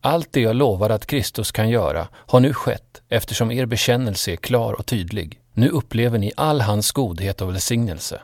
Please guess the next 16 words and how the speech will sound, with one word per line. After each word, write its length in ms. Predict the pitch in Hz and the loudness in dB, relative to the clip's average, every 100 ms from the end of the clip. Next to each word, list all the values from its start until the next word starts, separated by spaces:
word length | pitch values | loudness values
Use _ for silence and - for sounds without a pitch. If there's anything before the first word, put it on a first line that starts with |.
| _ | _
Ni 100 | 117 | 2
har 80 | 131 | 4
fått 200 | - 143 | 2 -4
del 380 | 131 151 170 156 | 0 2 2 2
av 120 | - - | 0 -2
alla 220 | 117 92 | -2 -2
andliga 520 | 147 127 95 104 107 | -2 -2 -2 -2 -2
gåvor 440 | 107 127 85 104 | -2 -2 -2 0
och 100 | 113 | 0
all 220 | 143 160 139 | 0 -2 -4
kraft 460 | - 101 95 - | -4 -4 -6 -8
för 100 | - | -2
att 180 | 107 - | -2 0
göra 320 | 131 95 110 - | 0 2 0 0
hans 380 | 139 139 - | 0 0 -2
vilja, 400 | 135 90 110 110 | -2 -2 -4 -6